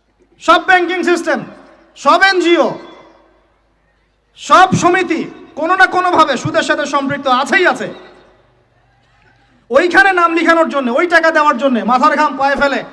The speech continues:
আপনি পরিশ্রম করেন। আমরা প্রত্যেকেই মায়ের সাথে জেনা করি, নাউজুবিল্লাহ। আমরা প্রত্যেকে আল্লাহর সাথে যুদ্ধ করি, আমরা প্রত্যেকে রাসূলের বিরুদ্ধে যুদ্ধ করি।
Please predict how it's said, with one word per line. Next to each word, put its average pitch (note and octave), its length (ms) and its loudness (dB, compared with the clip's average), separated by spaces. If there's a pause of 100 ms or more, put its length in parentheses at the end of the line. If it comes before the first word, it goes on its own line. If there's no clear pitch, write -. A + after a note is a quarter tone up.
(200)
আপনি A3 260 -8
পরিশ্রম A3+ 400 -8
করেন। D#3 240 -8 (1120)
আমরা D4+ 260 0
প্রত্যেকেই F#4+ 640 0
মায়ের E4 200 2
সাথে D#4+ 220 -2
জেনা C#4 220 -2
করি, A#3+ 240 -2
নাউজুবিল্লাহ। G3+ 540 -6 (840)
আমরা C#4 240 0
প্রত্যেকে F4+ 460 0
আল্লাহর E4+ 280 2
সাথে E4 180 2
যুদ্ধ E4 220 -2
করি, E4 380 0 (600)
আমরা C#4 220 -6
প্রত্যেকে E4+ 400 -2
রাসূলের D4+ 360 0
বিরুদ্ধে F4 320 -2
যুদ্ধ E4 240 -4
করি। A3 400 -4